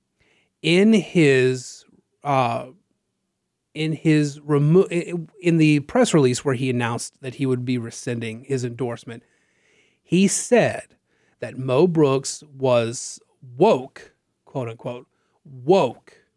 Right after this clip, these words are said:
by saying that we need to move on from the twenty twenty election. Trump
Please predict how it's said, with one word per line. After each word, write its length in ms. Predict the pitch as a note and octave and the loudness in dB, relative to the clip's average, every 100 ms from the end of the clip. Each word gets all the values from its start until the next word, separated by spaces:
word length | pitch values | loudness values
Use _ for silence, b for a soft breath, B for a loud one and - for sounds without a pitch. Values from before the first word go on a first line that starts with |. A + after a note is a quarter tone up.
| _ _ _ _ _ _ _ _ _ _ _ _ _ _ _ _ _ | _ _ _ _ _ _ _ _ _ _ _ _ _ _ _ _ _
by 640 | D3 B2+ C#3+ C3+ C3 C3 C#3 | -8 0 2 2 2 0 -2
saying 580 | - - - D3 C#3+ C#3 | -8 -8 -2 2 2 0
that 60 | |
we 140 | B2+ C#3+ | 0 0
need 220 | C#3 B2+ | 0 -2
to 100 | C#3 | -6
move 320 | C3 C#3+ C3 | 0 2 4
on 300 | C3 A#2+ A#2 | 2 0 -2
from 220 | - B2+ | -6 -6
the 80 | A#2 | -6
twenty 400 | - - C3 C3 | -8 -4 -2 -2
twenty 500 | - - A2 G#2+ G#2+ B2+ | -4 -8 -8 -8 -12 -8
election. 560 | B2+ D3 D3 - - _ _ _ _ _ _ _ _ _ _ _ _ _ _ _ _ _ _ _ _ _ _ _ _ _ _ _ _ _ _ _ _ _ _ _ _ _ _ _ _ _ _ _ | -2 -2 -2 -8 -12 _ _ _ _ _ _ _ _ _ _ _ _ _ _ _ _ _ _ _ _ _ _ _ _ _ _ _ _ _ _ _ _ _ _ _ _ _ _ _ _ _ _ _
Trump 640 | - - A3+ A3+ B2 - | -18 0 2 4 2 -8